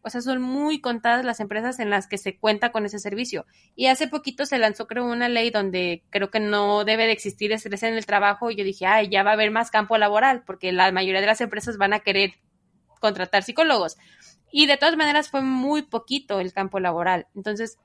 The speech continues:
como psicólogos, para empezar, como psicólogos, no todos los psicólogos nos dedicamos a la psicoterapia. Y creo que ahorita lo mejor pagado en cuanto a psicología o es psicoterapia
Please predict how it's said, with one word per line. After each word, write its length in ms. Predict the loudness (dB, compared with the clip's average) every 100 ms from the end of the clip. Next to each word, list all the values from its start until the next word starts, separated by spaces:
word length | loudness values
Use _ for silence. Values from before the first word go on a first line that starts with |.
| _ _ _
como 300 | 0 2 0
psicólogos, 840 | -4 -6 -2 2 2 2 0 -6 _ -2
para 140 | -2
empezar, 220 | 0 -2
como 160 | -2 -6
psicólogos, 520 | -6 -4 0 0 0
no 220 | -2 -4
todos 120 | -2 -2
los 100 | -2
psicólogos 440 | -6 -4 -2 -2
nos 140 | -4 -4
dedicamos 400 | -4 -4 -6 -4
a 60 |
la 80 | -4
psicoterapia. 680 | -4 -6 0 0 0 -6 -14 _ _ _ _ _ _ _ _ _ -6
Y 920 | -2 0 0 -2 -2 -2 -2 -4 -8 _ _ -2
creo 340 | 2 2 0
que 200 | -4 -4
ahorita 400 | 0 0 0 -2
lo 120 | -2 -2
mejor 380 | -6 -4 -4
pagado 400 | -2 2 4 4
en 120 | 0 -4
cuanto 200 | -6 -6
a 40 |
psicología 500 | -8 -6 -6 -2 0
o 80 | 0
es 80 | -6
psicoterapia 800 | -14 -10 -6 0 0 0 0